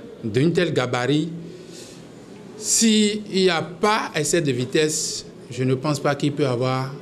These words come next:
collision. Que non, certainement il y a excès de vitesse. Euh, depuis hier, nous n'avons pas encore eu le temps de nous consacrer,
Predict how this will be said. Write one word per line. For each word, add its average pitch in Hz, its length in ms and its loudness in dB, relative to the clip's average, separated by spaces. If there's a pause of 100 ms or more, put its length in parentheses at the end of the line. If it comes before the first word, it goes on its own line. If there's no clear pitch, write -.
collision. 113 400 0 (800)
Que 139 280 6
non, 151 300 2 (520)
certainement 170 640 4
il 185 80 4
y 185 60 6
a 170 80 4
excès 151 180 4
de 139 100 2
vitesse. 117 460 -2
Euh, 139 240 6
depuis 156 320 2
hier, 190 440 4 (340)
nous 180 80 2
n'avons 190 240 4
pas 185 260 2
encore 180 240 4
eu 180 80 6
le 147 120 4
temps 170 180 2
de 135 140 4
nous 156 140 4
consacrer, 139 840 0